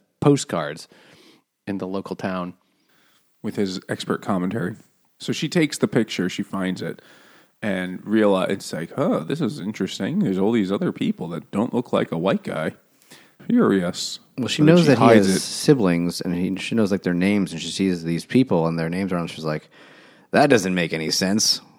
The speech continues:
Speaker 3: <laughs> Why is this? Why are his siblings black? That's ridiculous. Surely something else is going on."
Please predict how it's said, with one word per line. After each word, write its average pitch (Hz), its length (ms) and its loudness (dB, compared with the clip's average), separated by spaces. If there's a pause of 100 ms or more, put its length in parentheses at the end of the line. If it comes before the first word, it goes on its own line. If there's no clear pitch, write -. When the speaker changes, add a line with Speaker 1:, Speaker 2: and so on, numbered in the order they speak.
Speaker 3:
<laughs> - 600 -2
Why 127 360 2
is 120 260 4
this? 110 220 -4 (420)
Why 110 220 4
are 135 80 6
his 107 160 4
siblings 76 380 -4
black? 92 320 0
That's 85 280 -4
ridiculous. - 600 -8 (540)
Surely 123 320 2
something 76 220 -4
else 71 160 -8
is 55 100 -16
going 57 240 -10
on." - 180 -16